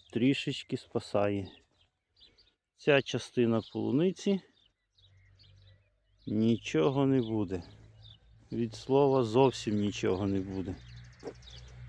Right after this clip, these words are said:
Так що ось така погода. Скільки в нас там? В нас, м, досить непоганий приморозок. Більш чим мінус п'ять.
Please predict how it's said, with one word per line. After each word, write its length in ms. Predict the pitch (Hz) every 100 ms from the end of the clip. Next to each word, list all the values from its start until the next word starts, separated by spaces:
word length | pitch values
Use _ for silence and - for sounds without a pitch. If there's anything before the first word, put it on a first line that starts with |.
| - -
Так 220 | 139 139 -
що 340 | - 107 107 - - - -
ось 240 | 135 127
така 340 | - 143 156 143
погода. 680 | 147 127 143 151 131 104 95 - - - - - - - - - - - - -
Скільки 340 | 143 123 123
в 40 |
нас 240 | 113 110 -
там? 240 | 117 113 - - - - - _ _ - - _ _ _ _ _ _
В 180 | - -
нас, 520 | 127 165 175 165 - - _ _ _ _ _ - - _ - 87 85 _ 139
м, 300 | 131 127 120
досить 400 | 151 - - 127
непоганий 680 | 117 - 123 165 180 190
приморозок. 880 | - 185 190 190 185 185 185 190 - - - _ _ _ _ _ _ _ _ _
Більш 500 | 117 113 143 156 -
чим 240 | 131 127 123
мінус 380 | 127 127 123 -
п'ять. 460 | - 95 - -